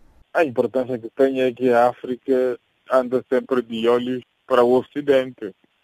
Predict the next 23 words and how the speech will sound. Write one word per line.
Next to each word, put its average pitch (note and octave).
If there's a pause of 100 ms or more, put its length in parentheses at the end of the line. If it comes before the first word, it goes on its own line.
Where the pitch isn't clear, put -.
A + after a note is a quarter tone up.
(140)
porque A2+
o C3
continente B2+
africano B2
pouco B2
ou B2
nada A#2
produz. A#2 (340)
É B2+
verdade, B2+ (280)
a A#2
definição B2
das B2
políticas A#2
nos A2
Estados A2+
africanos A2 (380)
às A#2
vezes B2 (240)
tem B2+ (100)
uma B2+
certa B2
cábula G#2